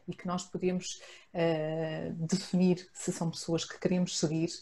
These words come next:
que não queremos seguir. Esta decisão é sempre nossa e obrigada por nos relembrares disto. O suporte da família,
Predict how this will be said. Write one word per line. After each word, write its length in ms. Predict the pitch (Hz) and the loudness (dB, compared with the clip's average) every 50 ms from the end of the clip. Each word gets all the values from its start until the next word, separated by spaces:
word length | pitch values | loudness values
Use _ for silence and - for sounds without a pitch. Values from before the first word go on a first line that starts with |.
| - - - - - - _ _ | -16 -18 -20 -20 -20 -20 _ _
que 80 | - 170 | -2 0
não 200 | 165 175 180 175 | 2 2 2 2
queremos 440 | - 180 175 165 160 156 - - | 0 -2 -2 -4 -4 -6 -10 -12
seguir. 320 | - - 143 131 - - - - - - | -10 -10 -12 -12 -12 -14 -16 -18 -10 -4
Esta 240 | - 180 175 - - | -2 -2 -2 -2 -4
decisão 360 | 190 - - 190 202 208 208 | -8 -6 -6 -4 -2 -2 -2
é 60 | 214 208 | -2 -4
sempre 340 | 208 - 208 196 190 - - | -4 -2 -4 -4 -4 -6 -6
nossa 380 | 160 143 139 131 - - - - - _ _ _ _ _ _ _ - | -8 -8 -8 -10 -12 -16 -18 -20 -20 _ _ _ _ _ _ _ -2
e 80 | 170 165 | 0 2
obrigada 500 | 165 170 165 160 165 156 156 156 165 170 | 4 2 2 4 4 2 2 2 0 -2
por 160 | - - - | -2 -2 -4
nos 220 | 175 175 165 - | -2 -2 -2 -2
relembrares 840 | - - - - 254 247 247 233 214 196 175 156 147 147 147 147 - | -6 -6 -2 0 2 2 2 2 0 0 -2 -2 -4 -4 -6 -8 -8
disto. 420 | - 151 143 - - - - - - _ _ _ - - - - - - - - - | -10 -10 -10 -10 -12 -12 -12 -14 -18 _ _ _ -20 -18 -18 -16 -16 -16 -18 -18 -14
O 60 | - | -14
suporte 440 | - - - - 214 214 214 214 - | -14 -6 2 4 6 6 6 4 0
da 60 | 226 | 0
família, 640 | 220 - - 202 190 175 156 151 147 156 151 147 147 | 0 0 0 0 0 0 0 0 -2 -4 -6 -6 -8